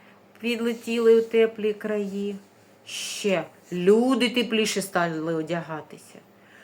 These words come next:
Тварини готуються до зими і спати лягають, деякі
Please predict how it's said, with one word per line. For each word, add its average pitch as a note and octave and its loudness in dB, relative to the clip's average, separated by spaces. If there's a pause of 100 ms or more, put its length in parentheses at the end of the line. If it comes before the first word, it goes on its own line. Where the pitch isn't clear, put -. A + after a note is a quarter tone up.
(640)
Тварини A#3 6
готуються B3 -2
до A3+ 0
зими A3+ 2
і G#3+ 2
спати G#3 0
лягають, F#3 -4
деякі E3+ -4